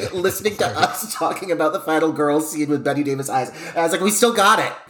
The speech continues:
Speaker 2: We still got it." And you know what? Our quality has improved. We've, I've gone through three microphones in one year. Um,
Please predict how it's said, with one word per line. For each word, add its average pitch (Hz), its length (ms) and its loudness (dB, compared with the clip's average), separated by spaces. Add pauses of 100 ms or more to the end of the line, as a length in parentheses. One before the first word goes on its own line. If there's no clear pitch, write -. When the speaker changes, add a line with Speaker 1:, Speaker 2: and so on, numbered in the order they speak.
(260)
Speaker 2:
We 160 140 0
still 240 380 2
got 208 240 4
it." 160 180 2
And 165 160 2
you 185 60 2
know 185 140 0
what? 180 340 0
Our 147 140 4
quality 156 480 2
has 127 140 0
improved. 147 760 0 (300)
We've, 135 260 -2
I've 135 180 4
gone 135 220 4
through 120 120 -4
three 196 240 -2
microphones 196 680 0
in 123 140 -2
one 131 260 2
year. 123 520 0 (320)
Um, 117 520 0